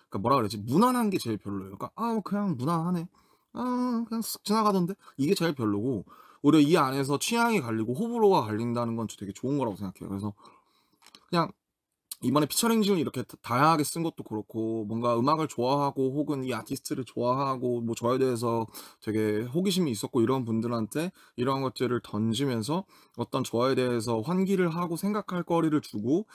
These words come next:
얘기할 거리가 던져진다는 것 자체가 우선은 굉장히 저는 좋은 일이라고 생각하고 그래서 어쨌든 이게 오래오래 지나고 나서 오히려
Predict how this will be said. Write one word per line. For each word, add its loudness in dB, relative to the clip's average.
얘기할 4
거리가 2
던져진다는 0
것 0
자체가 -2
우선은 -2
굉장히 -4
저는 -4
좋은 0
일이라고 0
생각하고 -6
그래서 4
어쨌든 -2
이게 -2
오래오래 2
지나고 -2
나서 -8
오히려 -2